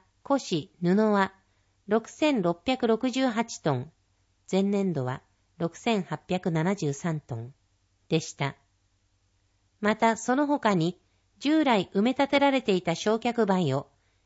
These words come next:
エコセメントとして再利用する事業が、平成十八年度から始まっています。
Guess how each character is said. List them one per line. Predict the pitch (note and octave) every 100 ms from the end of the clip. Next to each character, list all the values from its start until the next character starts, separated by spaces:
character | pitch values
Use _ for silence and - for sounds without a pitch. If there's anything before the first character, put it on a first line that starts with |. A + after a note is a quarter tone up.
| _ -
エ |
コ | - D4
セ | - D#4
メ | C#4+
ン | B3
ト | A3+ F#3+
と | E3+
し | E3 -
て | D#3+
再 | - A3+ B3
利 | A#3+
用 | G#3+ F#3
す | F#3+
る | F3+
事 | E3+ F#3+
業 | D#3+ C#3+
が、 | C3+ C3+ _ _ _ _ _ _ -
平 | B3 C4+
成 | - C4+ A3
十 | A#3 C4+
八 | C#4 - D4
年 | C#4+
度 | A3+
か | F3
ら | D3
始 | D3+ C3+ D#3
ま | D3
っ |
て | - C#3+
い | C3+
ま | B2+
す。 | - - -